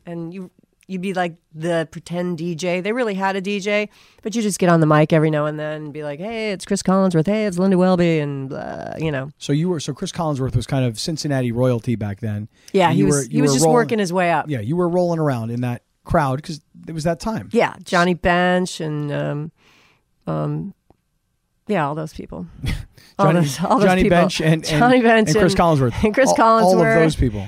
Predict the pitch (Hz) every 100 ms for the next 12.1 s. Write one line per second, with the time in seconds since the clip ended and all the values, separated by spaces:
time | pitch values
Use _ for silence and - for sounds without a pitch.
0 | - 190 185 190 233 226 226 - 240 208
1 | 208 208 - 214 208 208 202 135 160 -
2 | _ - 185 180 175 170 170 170 - 170
3 | 170 165 170 180 _ _ - _ 196 190
4 | 190 220 208 214 208 214 220 _ _ _
5 | _ _ _ _ _ _ _ _ 135 -
6 | 123 107 101 95 - 214 180 160 151 170
7 | 190 196 - 208 214 214 139 143 - -
8 | 151 127 113 120 98 110 - 202 - 202
9 | 196 185 196 196 202 196 202 220 240 208
10 | - 120 131 175 180 _ - _ _ 170
11 | 165 180 180 175 190 202 185 165 170 -